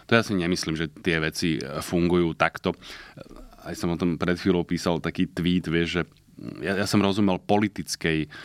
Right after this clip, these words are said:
argumentácii, keď ilustrovali na tých trestných sadzbách, že,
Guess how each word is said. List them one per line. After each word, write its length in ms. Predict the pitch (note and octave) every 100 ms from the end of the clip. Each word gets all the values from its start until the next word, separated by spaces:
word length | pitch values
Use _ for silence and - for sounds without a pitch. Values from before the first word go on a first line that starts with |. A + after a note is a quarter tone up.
| - -
argumentácii, 880 | F2+ F2+ F#2 E2+ E2+ E2 - E2+
keď 240 | D#2 D#2+ -
ilustrovali 720 | F2+ F#2 - - E2+ E2+ E2+
na 160 | E2 -
tých 160 | E2
trestných 400 | - F2+ - E2+
sadzbách, 640 | - E2+ E2+ E2 D#2+ D#2
že, 140 | D#2